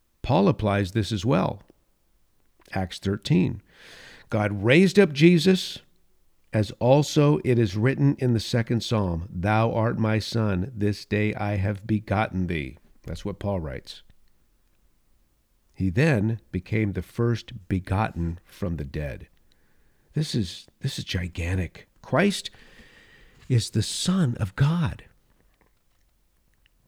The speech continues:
What does this mean to us? What is the blessing that it brings forth?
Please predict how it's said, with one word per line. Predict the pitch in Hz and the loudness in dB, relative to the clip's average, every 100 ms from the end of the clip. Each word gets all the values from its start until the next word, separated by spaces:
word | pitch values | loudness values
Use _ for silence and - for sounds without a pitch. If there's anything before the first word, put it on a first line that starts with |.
| _ _ _ - | _ _ _ -12
What | 92 147 | -2 -2
does | 175 | 0
this | 202 143 | 0 4
mean | 139 165 | 4 4
to | - 58 | 0 -6
us? | - - - _ _ _ _ _ _ _ _ - | -10 -16 -20 _ _ _ _ _ _ _ _ -4
What | 107 | 0
is | 196 190 | 0 2
the | - | 2
blessing | 104 101 113 165 - 117 98 | 2 2 4 4 4 4 4
that | 95 98 | 2 2
it | 98 107 | 2 0
brings | 110 117 113 - | 2 4 2 -2
forth? | - 135 117 78 - - | -6 -2 0 -2 -8 -20